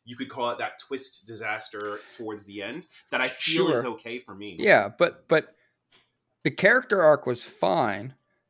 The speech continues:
Speaker 2: but if the Riddler is the character you pick, the Riddler should be the Riddler, right? Like, it, it has to follow.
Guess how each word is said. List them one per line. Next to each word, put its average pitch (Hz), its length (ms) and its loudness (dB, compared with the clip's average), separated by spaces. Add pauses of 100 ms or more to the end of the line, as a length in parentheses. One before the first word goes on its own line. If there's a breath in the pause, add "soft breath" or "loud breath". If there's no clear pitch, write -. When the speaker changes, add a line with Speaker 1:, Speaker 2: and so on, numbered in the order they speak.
(120)
Speaker 2:
but 139 260 0 (340)
if 151 220 0
the 156 140 2
Riddler 165 560 2
is 131 480 -2
the 117 80 -12
character 131 420 0
you 95 140 -8
pick, - 460 0
the 113 80 -4
Riddler 117 320 -2
should 101 180 -6
be 98 100 -2
the 90 80 -6
Riddler, 120 380 -2
right? 104 300 -2
Like, 101 280 -8 (400)
it, 135 260 -2
it 123 120 -6
has 143 360 2
to 120 460 -2 (460)
follow. 120 1040 2